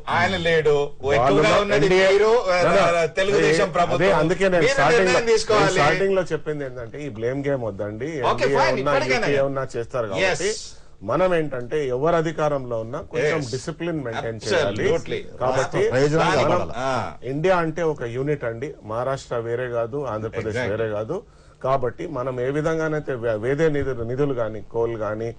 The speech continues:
Speaker 2: పవర్ కానీ ఈ విధంగా షేర్ చేస్తున్నామో, అదే విధంగా వాటర్ కూడా చేసి, ఈ ఎన్ఫోర్స్‌మెంట్ ఏజెన్సీస్ కానీ, ఈ బోర్డ్స్ కానీ ఎన్ని పెట్టినా కూడా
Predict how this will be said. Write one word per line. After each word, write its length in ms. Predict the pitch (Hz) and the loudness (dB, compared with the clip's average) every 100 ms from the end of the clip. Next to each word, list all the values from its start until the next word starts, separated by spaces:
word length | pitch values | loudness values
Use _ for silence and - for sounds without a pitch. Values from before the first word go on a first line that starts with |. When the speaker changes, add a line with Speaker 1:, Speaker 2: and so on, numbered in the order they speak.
| - - | -10 -2
Speaker 2:
పవర్ 260 | 117 123 | 0 0
కానీ 240 | 110 104 104 | -2 -6 -6
ఈ 40 | |
విధంగా 360 | 101 104 110 92 | -6 -6 -4 -6
షేర్ 240 | 98 101 - | -6 -6 -6
చేస్తున్నామో, 540 | 95 - 92 95 160 - - - | -10 -10 -10 -8 -8 -10 -20 -4
అదే 160 | 120 180 | 0 2
విధంగా 360 | 196 180 185 | 4 2 2
వాటర్ 340 | 165 147 139 143 | 2 2 0 -4
కూడా 240 | 143 135 - | -2 -4 -4
చేసి, 300 | 120 117 117 135 - - - | -8 -8 -12 -14 -18 -20 -8
ఈ 180 | 147 160 | -2 0
ఎన్ఫోర్స్‌మెంట్ 880 | 156 135 135 147 165 185 156 165 151 | 0 0 0 -2 2 0 0 -4 0
ఏజెన్సీస్ 500 | 147 147 147 143 131 | 0 0 -2 -4 -6
కానీ, 300 | 131 135 147 | -4 -2 -2
ఈ 40 | 139 | -2
బోర్డ్స్ 340 | 123 143 143 | 0 0 0
కానీ 280 | 135 135 123 | -2 -2 -2
ఎన్ని 300 | 135 180 196 | -2 2 2
పెట్టినా 380 | 170 170 165 139 | 2 -2 -2 0
కూడా 340 | 120 117 | 0 -2